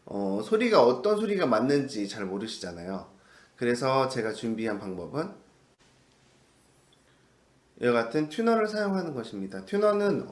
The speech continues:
어떤 걸 사용하셔도 상관없습니다. 어, 보시기에 편하신 거, 어, 마음에 드시는 거 선택하시면 되고요. 어, 다만 이제 무료를 사용하시는 걸 추천드리죠.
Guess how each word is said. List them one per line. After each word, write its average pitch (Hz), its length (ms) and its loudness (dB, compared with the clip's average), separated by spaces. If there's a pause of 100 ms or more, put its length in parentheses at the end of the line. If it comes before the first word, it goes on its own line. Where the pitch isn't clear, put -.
(120)
어떤 170 360 -4
걸 165 120 0
사용하셔도 151 760 -2
상관없습니다. 113 1000 -6 (580)
어, 104 180 -6
보시기에 143 540 0
편하신 185 520 0
거, 127 460 2 (260)
어, 90 560 -8
마음에 127 280 2
드시는 107 340 -8
거 98 80 -6
선택하시면 123 600 -10
되고요. 101 500 -6 (520)
어, 107 580 -4 (560)
다만 120 380 0
이제 104 420 0 (220)
무료를 139 840 2
사용하시는 160 560 0
걸 120 120 2
추천드리죠. 120 840 -4